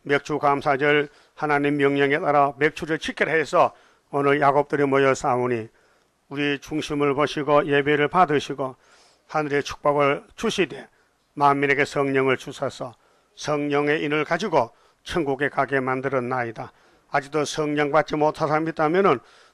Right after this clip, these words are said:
오늘 마음과 정성과 뜻을 다해서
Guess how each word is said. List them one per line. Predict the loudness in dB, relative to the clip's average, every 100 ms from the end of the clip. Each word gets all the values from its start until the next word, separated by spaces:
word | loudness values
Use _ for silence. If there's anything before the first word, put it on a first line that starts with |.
| -2
오늘 | 2 6 4 4
마음과 | 0 2 2 2 4 4 4 0 _ _
정성과 | -10 -8 -6 -4 0 0
뜻을 | -2 -4 0
다해서 | 2 2 2 4 4 4